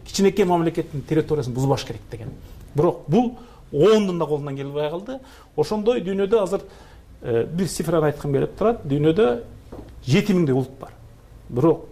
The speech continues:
жүз токсон үч гана эркин өлкө бар. Ар сексен улуттун бирөөсү гана эркин. Өзүн эркин өлкөбүз деген, э, дүйнөдө алтымыштай өлкө бар, бирок аны Бириккен Улуттар Уюму тааныбайт.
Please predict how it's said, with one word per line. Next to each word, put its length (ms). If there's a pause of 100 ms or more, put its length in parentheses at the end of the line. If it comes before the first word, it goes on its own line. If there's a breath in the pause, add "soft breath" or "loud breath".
(340)
жүз 300
токсон 380
үч 180
гана 160
эркин 240
өлкө 180
бар. 100 (460)
Ар 280
сексен 360
улуттун 380
бирөөсү 380
гана 140
эркин. 260 (1160 loud breath)
Өзүн 320
эркин 360 (280)
өлкөбүз 500
деген, 400 (340)
э, 420
дүйнөдө 500 (160)
алтымыштай 560
өлкө 220
бар, 120
бирок 220
аны 160
Бириккен 380
Улуттар 300
Уюму 160
тааныбайт. 440